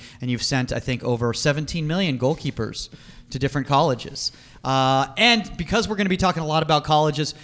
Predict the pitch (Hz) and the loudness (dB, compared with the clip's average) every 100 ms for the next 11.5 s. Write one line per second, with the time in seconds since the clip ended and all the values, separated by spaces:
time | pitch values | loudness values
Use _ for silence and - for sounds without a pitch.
0 | - 147 135 160 151 143 - 151 175 202 | -12 -8 -2 0 0 -2 -8 -2 2 4
1 | 220 220 165 165 160 202 202 190 220 - | 4 2 -2 -6 -2 0 2 0 -2 -4
2 | 165 175 156 180 156 190 151 160 151 165 | -2 2 4 4 4 4 4 0 0 2
3 | 175 123 120 - 143 131 151 135 127 127 | 4 2 -2 -6 -4 0 0 0 -2 -2
4 | 147 127 - - - 175 208 180 165 160 | 0 0 -4 -12 -4 0 2 2 0 -2
5 | 151 - 156 - 143 151 - 147 - 139 | -6 -6 -8 -4 -2 -2 0 -2 -2 -6
6 | 135 131 123 139 135 123 123 113 113 123 | -8 -8 -8 -4 -2 -4 -6 -6 -6 -4
7 | 107 107 - 120 - 117 95 - - 151 | -4 -4 -6 -6 -4 -6 -8 -16 -6 2
8 | 147 147 151 147 143 - 156 143 151 143 | 2 2 0 -2 -2 0 0 0 0 -2
9 | 143 - - - 151 165 - 160 156 131 | -2 -8 -18 -2 2 2 4 4 2 2
10 | 151 135 - 139 131 131 123 135 131 123 | -2 -2 0 0 0 -2 -2 -4 -4 -2
11 | 131 127 139 123 - | -4 -2 -2 -2 -6